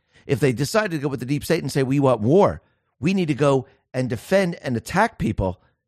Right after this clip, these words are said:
well, then the country's lost. Now, I think that the people of this country, they're gonna choose peace because they're not gonna want their family members, their children, their cousins, their brothers, sisters. I don't think they're gonna want them to perish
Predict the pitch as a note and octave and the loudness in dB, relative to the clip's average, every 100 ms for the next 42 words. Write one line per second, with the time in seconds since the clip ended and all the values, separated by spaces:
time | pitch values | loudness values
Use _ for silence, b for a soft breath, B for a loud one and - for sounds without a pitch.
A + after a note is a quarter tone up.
0 | _ A2+ D3+ - _ _ _ _ _ C3+ | _ -4 -4 -6 _ _ _ _ _ -2
1 | D3 C3+ C3+ B2+ A#2 G#2+ A2 F2+ - G2+ | 0 0 -2 -2 -2 -4 -2 -2 -4 -6
2 | G#2+ D#3+ - D3 A#2 - _ _ _ _ | -4 -4 -2 -4 -4 -10 _ _ _ _
3 | _ _ _ _ - B2 - _ G#2 - | _ _ _ _ -6 -6 -6 _ -8 -2
4 | C#3+ - A#2 A2 - A#2 G#2 G#2+ G2 G#2+ | -2 0 -2 -2 -2 -4 -2 -2 -2 -2
5 | A#2+ F#2+ - _ - B2 G#2 - A#2 E2+ | -2 -2 -6 _ -8 -4 -4 -2 -4 -4
6 | - G2 G2+ A2+ A2+ A2+ A2+ A2 - G#2 | -6 -4 -2 0 0 -2 -2 -2 -2 0
7 | G2+ - _ _ _ _ - C3+ B2 A#2+ | -2 -4 _ _ _ _ -2 2 2 2
8 | A2+ A2 A2 A2 G#2 - - A2+ G#2 A2+ | 2 2 0 0 -4 -4 0 0 0 0
9 | A#2 - _ _ - E2+ A#2+ A#2+ A#2 G#2 | -2 -6 _ _ -12 -4 0 0 0 -2
10 | F2 G#2+ G#2 - A2+ - G#2+ - b b | -2 -2 -2 -2 -2 0 -2 -4 b b
11 | b b b B2+ D3 D3 C#3 B2 A#2 A2+ | b b b -2 0 -2 -2 -2 0 0
12 | A2 B2 - A2 G#2 G2+ - G#2 - A#2 | 0 -2 -2 -2 -2 -4 -6 -2 -2 0
13 | F#2 D2 - | -4 -6 -10